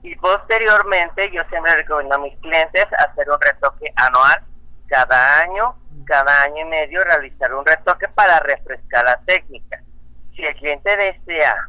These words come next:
Speaker 1: modificar lo que es, eh, o, o irse a otro tipo de servicio de, de técnica, aquí lo que debemos esperar dos años a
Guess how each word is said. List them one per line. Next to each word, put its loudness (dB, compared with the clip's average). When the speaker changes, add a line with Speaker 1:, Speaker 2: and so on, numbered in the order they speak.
Speaker 1:
modificar -2
lo 0
que -4
es, 0
eh, -4
o, 2
o 2
irse -2
a 6
otro 0
tipo -4
de 4
servicio -2
de, 0
de -4
técnica, -2
aquí 0
lo 2
que -2
debemos 2
esperar 0
dos 0
años 2
a 0